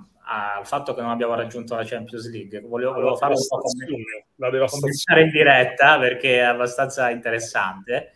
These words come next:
Speaker 1: Prima, eh, leggo qualche commento. Eh, Dexter,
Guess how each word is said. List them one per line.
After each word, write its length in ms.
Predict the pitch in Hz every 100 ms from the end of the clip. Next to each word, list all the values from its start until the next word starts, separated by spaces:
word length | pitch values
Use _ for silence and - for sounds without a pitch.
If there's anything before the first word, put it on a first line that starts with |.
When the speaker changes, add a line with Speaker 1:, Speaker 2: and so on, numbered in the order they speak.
| _ _ _
Speaker 1:
Prima, 720 | - 160 156 143 131 131 123 123
eh, 20 |
leggo 800 | 123 127 131 123 123 120 120 117
qualche 240 | 123 120
commento. 960 | 127 139 160 170 170 170 170 160 175 -
Eh, 340 | 123 110 110 113
Dexter, 960 | 147 151 - - 151 156 156 160 -